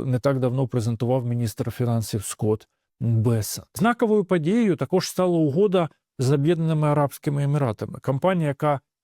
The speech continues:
належить правителям Еміратів, придбала U S D One на суму два мільярди доларів. Два мільярди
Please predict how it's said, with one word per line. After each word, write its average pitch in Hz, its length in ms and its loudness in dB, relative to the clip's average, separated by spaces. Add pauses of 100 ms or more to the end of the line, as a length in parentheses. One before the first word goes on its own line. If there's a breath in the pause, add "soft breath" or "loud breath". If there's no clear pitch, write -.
належить 143 680 0
правителям 156 640 0
Еміратів, 127 500 -2
придбала 139 560 -2
U 131 180 0
S 127 60 2
D 127 280 0
One 180 460 0
на 143 280 0 (320 soft breath)
суму 175 340 0
два 151 240 2
мільярди 139 600 2
доларів. 107 640 -2
Два 123 640 0
мільярди 131 880 0